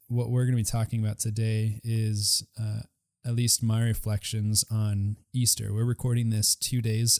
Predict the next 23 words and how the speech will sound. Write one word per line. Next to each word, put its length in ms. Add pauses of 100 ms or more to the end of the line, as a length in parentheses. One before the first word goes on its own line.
after 520 (280)
Easter 420
twenty 280
twenty, 400 (680)
and 300
this 260
was 140
a 60
very 400
different 320
Easter 340
for 420
the 220
entire 380
world 400
because 280
of 140 (560)
covid 240
nineteen. 520 (680)
Uh, 400 (140)
so 160
churches, 840 (520)
churches 440